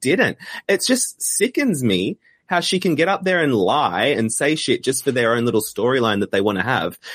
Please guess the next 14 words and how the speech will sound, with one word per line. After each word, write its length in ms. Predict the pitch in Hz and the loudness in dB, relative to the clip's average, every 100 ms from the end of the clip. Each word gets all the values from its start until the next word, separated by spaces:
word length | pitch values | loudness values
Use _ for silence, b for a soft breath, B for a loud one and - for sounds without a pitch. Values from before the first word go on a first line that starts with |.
| B | B
And, 140 | 214 233 | 0 2
like, 240 | 233 - B B B B - | 0 -2 B B B B -6
the, 240 | 202 254 - | 0 0 -2
the, 300 | - 190 - | -10 -4 -4
the 140 | 196 233 | 0 0
bottom 360 | 254 294 302 | 2 0 -2
four 520 | 262 302 330 226 294 - _ _ _ _ - | 0 -2 0 -2 -2 -8 _ _ _ _ -4
are 80 | 254 | 0
now 240 | 247 254 | 0 0
going 320 | 226 240 240 | 0 0 0
into 180 | 233 233 | 0 0
their 220 | 220 220 | 0 0
own 100 | 220 | 2
little, 380 | 214 208 208 - | 0 0 0 -4